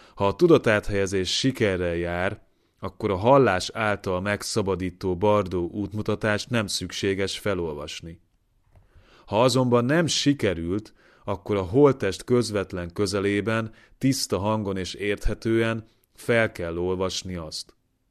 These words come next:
Ha nincs tetem, akkor üljünk le az elhunyt fekvő vagy ülő helyére,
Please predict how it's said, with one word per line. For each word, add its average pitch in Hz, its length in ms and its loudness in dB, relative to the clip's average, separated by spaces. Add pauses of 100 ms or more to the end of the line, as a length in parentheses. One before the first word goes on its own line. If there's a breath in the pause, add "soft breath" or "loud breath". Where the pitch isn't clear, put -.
(260 soft breath)
Ha 107 100 -6
nincs 143 300 0
tetem, 113 540 -4 (200)
akkor 107 300 -6
üljünk 110 420 0
le 101 120 -2
az 95 140 -2
elhunyt 95 420 -2
fekvő 107 540 -2
vagy 92 200 -4
ülő 98 280 -2
helyére, 107 580 0